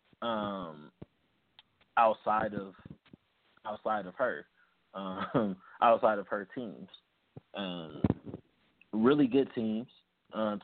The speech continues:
teams that make state runs, um,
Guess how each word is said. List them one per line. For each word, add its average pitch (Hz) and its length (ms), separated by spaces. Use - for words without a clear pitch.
teams 127 200
that 113 140
make 117 260
state 127 280
runs, 98 540
um, 107 440